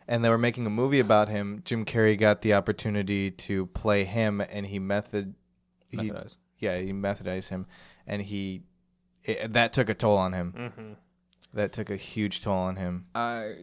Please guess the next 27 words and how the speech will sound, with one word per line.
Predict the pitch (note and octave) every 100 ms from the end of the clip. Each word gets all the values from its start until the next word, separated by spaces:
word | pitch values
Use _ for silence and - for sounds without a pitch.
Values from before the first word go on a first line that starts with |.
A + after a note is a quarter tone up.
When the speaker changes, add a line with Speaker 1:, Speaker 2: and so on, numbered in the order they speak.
| - _ _ _ _ _ _ _ _ _
Speaker 2:
I | A2+ A#2+
actually | A2+ - G#2+
used | G#2+ G#2
that | G2 F#2+ -
whenever | G#2 G2+ G2+ G2 F#2 G#2+
we | G#2
did | G2
shows | F#2 F#2+ F2+
in | F#2
high | F#2
school. | F#2 F#2+ F2
I, | E2+
like, | E2+ D#2+ -
slowly | - F2 F2 E2
became, | F2+ F2+ F2 E2+ F2 _ _ - -
uh, | F#2+ F2+ E2+ E2+ F2+ _ _ _ _ _ -
that | F#2 -
character | F2+ F2 F2 F2 -
in | F#2+
a | F#2
way. | F2+ F2 F2+ -
Uh, | G2+ G2 - D#3+ A#2
<laughs> | -
when | A2+
we | A2+ G#2+
did, | A2 G#2+ G2+ G2+ _ _ _ _ _ _ -
oh | G#2 G2+ G2 G2